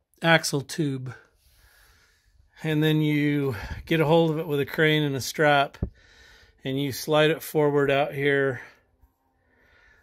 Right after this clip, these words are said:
and then hook onto it and pull it up out of here. So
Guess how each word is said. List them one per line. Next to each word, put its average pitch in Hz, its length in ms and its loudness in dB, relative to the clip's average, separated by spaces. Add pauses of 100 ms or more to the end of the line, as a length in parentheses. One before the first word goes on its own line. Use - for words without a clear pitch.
(220)
and 135 100 -6
then 139 160 -2
hook 147 220 -2
onto 143 460 2
it 139 320 -2
and 120 200 -8
pull 139 240 0
it 131 60 0
up 127 180 -2
out 127 200 0
of 120 60 -2
here. 120 300 -2
So 139 420 0